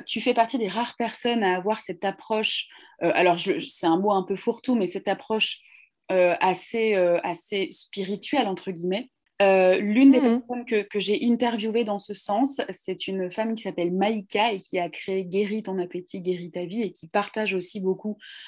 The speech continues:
Speaker 1: euh, ce, ce, ce, l'importance que, que peut représenter l'amour avec un grand A dans la guérison et dans le développement de soi, euh, et surtout dans la
Speaker 2: Mhm.
Speaker 1: sortie des troubles du comportement alimentaire. Alors justement, je voudrais qu'on puisse en parler. Euh,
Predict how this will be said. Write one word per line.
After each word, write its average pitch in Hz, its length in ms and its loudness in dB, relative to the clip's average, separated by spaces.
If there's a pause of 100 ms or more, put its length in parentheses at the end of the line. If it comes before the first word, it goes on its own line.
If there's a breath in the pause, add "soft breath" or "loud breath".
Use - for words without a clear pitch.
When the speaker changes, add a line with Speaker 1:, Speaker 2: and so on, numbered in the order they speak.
(180 loud breath)
Speaker 1:
euh, 175 160 4
ce, 165 340 0
ce, 160 320 -4
ce, - 160 -10
l'importance 214 920 0 (160)
que, 151 380 -2
que - 80 -6
peut 160 160 -6
représenter 175 520 -2
l'amour 185 440 0
avec 170 220 -2
un 170 100 2
grand 170 360 -2
A 190 180 2
dans 170 140 4
la 170 220 -4 (140)
guérison 196 580 0
et 190 80 -2
dans 170 120 0
le 170 80 0
développement 170 480 -4
de 165 40 -6
soi, - 280 -10 (760 loud breath)
euh, 180 200 6
et 165 100 2
surtout 175 260 -4
dans 214 120 4
la 233 80 8
Speaker 2:
Mhm. 208 180 0
Speaker 1:
sortie 220 380 -2
des 190 100 -2
troubles 180 220 -10
du 185 100 -10
comportement 180 460 -4
alimentaire. 175 500 0
Alors 180 240 2
justement, 202 640 -4 (800)
je 180 80 -8
voudrais 240 200 4
qu'on 262 140 4
puisse 302 220 -2
en 196 100 0
parler. 202 500 -2 (500 loud breath)
Euh, 185 260 2